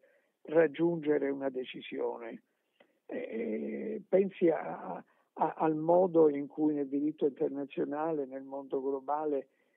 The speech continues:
tante decisioni vengono prese passo dopo passo, progressivamente, eh, spesso lasciando ai giudici il compito di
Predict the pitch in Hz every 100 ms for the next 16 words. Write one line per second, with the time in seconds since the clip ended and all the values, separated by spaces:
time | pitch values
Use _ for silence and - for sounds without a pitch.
0 | _ _ 175 170 170 160 143 139 147 127
1 | 165 156 151 135 143 143 139 139 135 131
2 | - _ _ _ _ _ _ _ - -
3 | - _ _ _ _ - 156 165 160 -
4 | 151 151 - 151 147 - 147 143 135 135
5 | 147 147 139 - 143 135 131 143 147 135
6 | 143 139 151 135 139 143 147 147 139 -
7 | 143 _ _ _ _ - 160 156 - -
8 | - _ _ _ - - - - 170 156
9 | - 160 147 143 131 - 143 135 131 135
10 | 123 143 147 147 147 135 151 131 - 143
11 | 135 139 135 139 131 135